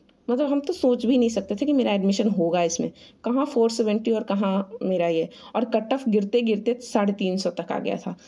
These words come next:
तो इतना टेंशन लेने की कोई बात नहीं है, सीट बहुत सारी होती है ग्रेजुएशन के लिए, बस थोड़ा पेशेंस से काम लेना होता है, मॉप अप राउंड तक पार्टिसिपेट करना होता है आपको। टेंशन लेने की कोई बात नहीं है, आप लोग आराम से रहो, रिजल्ट का वेट करो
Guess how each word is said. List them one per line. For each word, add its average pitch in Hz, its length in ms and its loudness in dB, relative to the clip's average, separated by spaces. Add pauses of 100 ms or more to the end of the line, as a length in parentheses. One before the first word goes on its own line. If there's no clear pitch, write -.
(200)
तो 254 80 2
इतना 254 240 2
टेंशन 226 440 0
लेने 202 240 2
की 208 120 -2
कोई 202 180 2
बात 165 240 -2
नहीं 175 100 -2
है, 233 60 0
सीट 269 320 0
बहुत 202 340 2
सारी 175 200 0
होती 165 240 0
है 165 80 2
ग्रेजुएशन 170 460 -2
के 180 100 -4
लिए, 190 200 -2 (340)
बस 247 240 -2
थोड़ा 233 140 0
पेशेंस 196 440 -2
से - 180 -4
काम 180 260 -2
लेना 180 180 0
होता 190 220 0
है, 269 160 0
मॉप 220 280 2
अप 240 160 -2
राउंड 196 360 0 (100)
तक 269 100 -4 (140)
पार्टिसिपेट 190 640 -4
करना 165 220 -2
होता 165 260 -4
है 160 60 -4
आपको। 180 280 -8 (260)
टेंशन 220 340 0
लेने 202 220 0
की 208 120 -2
कोई 208 240 -2
बात 226 280 -2
नहीं 240 160 0
है, 254 120 -4
आप 190 220 -4
लोग 175 120 -2
आराम 175 240 0
से 202 140 0
रहो, 247 240 0 (320)
रिजल्ट 202 380 2
का 202 140 2
वेट 175 260 -2
करो 247 340 -4